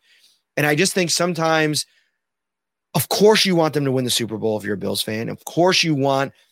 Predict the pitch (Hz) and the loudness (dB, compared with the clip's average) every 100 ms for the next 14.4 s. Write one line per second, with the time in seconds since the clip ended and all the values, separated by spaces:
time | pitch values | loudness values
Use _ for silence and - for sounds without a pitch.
0 | _ - - 160 151 143 147 143 - 123 | _ -6 0 2 2 0 -2 -4 -4 -2
1 | 120 127 123 127 - _ _ - 131 131 | 0 2 2 0 -4 _ _ -4 0 2
2 | 139 143 123 123 127 127 104 127 135 123 | 2 0 -2 0 2 2 0 0 0 -2
3 | 123 131 123 120 107 120 120 117 _ _ | -2 0 0 0 0 2 0 -2 _ _
4 | 151 170 175 147 151 147 110 - 147 110 | 4 6 4 0 -2 -4 -4 -4 -4 -4
5 | 98 _ - - _ 123 143 180 170 170 | -6 _ -20 -20 _ -2 2 0 0 0
6 | 165 160 156 123 107 98 104 - _ - | 0 0 0 -2 -2 -2 -4 -6 _ -4
7 | 117 147 165 180 175 165 165 156 135 123 | 0 2 2 0 0 0 0 0 0 2
8 | 123 123 107 101 95 - _ - 127 151 | 0 0 0 -2 -4 -10 _ -4 -2 0
9 | 165 175 170 165 156 147 135 - - _ | 0 -2 -2 0 0 0 -2 -8 -16 _
10 | _ _ _ _ _ _ - 160 175 196 | _ _ _ _ _ _ 2 6 6 6
11 | 208 196 175 160 165 160 - 139 135 110 | 4 2 2 2 2 0 -2 -4 -4 -4
12 | _ _ - 151 170 165 151 135 - 127 | _ _ -2 2 4 4 4 2 -4 -4
13 | - 131 127 127 113 - 131 127 117 135 | -2 -4 -2 -2 -2 -4 -4 -4 -6 -4
14 | 127 120 104 107 | -2 -4 -4 -4